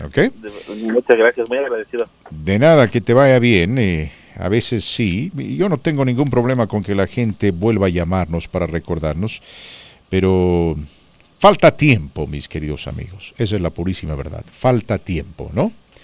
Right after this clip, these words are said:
Speaker 1: Eh, aquí nuestros amigos de K B N O no me pagan por aquello que yo hago fuera de la radio. Y no hay ningún problema, tampoco voy a pedir que me paguen, simplemente que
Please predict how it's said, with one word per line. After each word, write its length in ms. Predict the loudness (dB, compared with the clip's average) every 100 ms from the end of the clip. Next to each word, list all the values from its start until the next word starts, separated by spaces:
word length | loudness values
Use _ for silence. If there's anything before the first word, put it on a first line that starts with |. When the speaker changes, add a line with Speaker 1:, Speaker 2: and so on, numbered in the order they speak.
| -20 -20 -20 _ _
Speaker 1:
Eh, 680 | -10 -6 -4 -6 -8 -10 -16 -20 _ _ -12
aquí 400 | -12 -6 -2 0
nuestros 460 | 0 -2 -4 -8 -4
amigos 400 | -2 0 0 -2
de 140 | -6
K 180 | -2 0
B 120 | 0
N 140 | -2 -2
O 80 | -2
no 120 | -2
me 140 | -4
pagan 360 | -2 -4 -2 -6
por 140 | -6
aquello 300 | -8 -4 -6
que 100 | -4
yo 120 | -4
hago 160 | -2 -4
fuera 420 | -4 -2 -2 -6 -16 _ _ -20 _ _
de 160 | -8
la 100 | -6
radio. 520 | -4 -2 -2 -2 -6 -8 _ _ _ _ _ _ _ _
Y 100 | 0
no 80 | 2
hay 60 |
ningún 220 | 2 2 2
problema, 320 | 2 2 -2
tampoco 440 | -4 -6 -6 -2
voy 120 | 0
a 60 | 0
pedir 280 | -2 -4 -4
que 120 | -6
me 100 | -10
paguen, 340 | -10 -8 -6
simplemente 600 | -6 -8 -8 -8 -6 -8
que 280 | -10 -10 -10